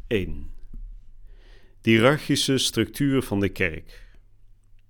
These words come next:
Waartoe is het kerkelijk ambt ingesteld? Christus zelf is de bron van het ambt in de kerk. Hij heeft het ingesteld en een gezag,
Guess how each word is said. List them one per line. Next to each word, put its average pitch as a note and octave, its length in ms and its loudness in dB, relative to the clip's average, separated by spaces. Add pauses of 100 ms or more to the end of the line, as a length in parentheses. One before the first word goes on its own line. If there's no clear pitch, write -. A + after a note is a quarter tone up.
(1040)
Waartoe E3 640 4
is A#2+ 120 2
het A2+ 140 0
kerkelijk A#2 440 4
ambt G#2 260 0
ingesteld? E2+ 840 -2 (1800)
Christus - 460 2
zelf D#3+ 300 4
is - 140 2
de G#2+ 120 0
bron A2+ 380 2
van A#2 120 4
het G#2 160 0
ambt A2 240 0
in G#2 120 2
de G2 60 -2
kerk. - 600 -6 (720)
Hij G#2+ 180 4
heeft G2 240 2
het G#2+ 140 -2
ingesteld F#2 840 -2 (440)
en G#2 120 2
een G2+ 80 4
gezag, A2+ 640 2